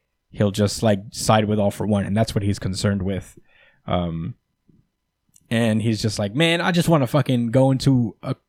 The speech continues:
co-, uh, some dark corner untouched by the rest of the world and where I could wait for death to take me." Um, and Aizawa lays it on pretty thick immediately. He's just like,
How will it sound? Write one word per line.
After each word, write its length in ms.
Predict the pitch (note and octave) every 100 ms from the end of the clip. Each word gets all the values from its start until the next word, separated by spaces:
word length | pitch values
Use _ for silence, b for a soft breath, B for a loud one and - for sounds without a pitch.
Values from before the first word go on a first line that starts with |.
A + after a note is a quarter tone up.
| _ _ -
co-, 140 | -
uh, 320 | D#3+ C3 A#2
some 240 | - D3+ C3+
dark 300 | C3+ B2+ -
corner 420 | - C3+ C3 B2
untouched 520 | F#2 B2+ A2+ B2+ -
by 100 | B2+
the 100 | A2+
rest 240 | A2+ A#2 A2+
of 60 |
the 60 | A2+
world 360 | A2+ A#2 A2 G#2+
and 220 | A2+ A2 _ b b b
where 100 | B2+
I 40 | A#2+
could 140 | A2+
wait 140 | B2 C3
for 140 | -
death 340 | G#2+ A#2 A2+ -
to 100 | A#2
take 280 | A2+ A#2 -
me." 240 | F#2+ - _ b b b b
Um, 460 | A2+ G#2 G2 F#2 A2+ _ _ _ _ _ _ _ _ - - _ _ _ _ _ - F#2
and 360 | C3+ A#2+ A2 - _
Aizawa 400 | C#3 F#3 F#3 F3
lays 280 | C#3 C#3+ C3
it 60 | C3+
on 180 | B2+ A#2
pretty 220 | F3 D3+
thick 300 | - C3+ -
immediately. 560 | A2 B2 A2 G2+ G2+
He's 280 | G2 E3 C#3+
just 220 | D3 B2 C3
like, 260 | G#2+ -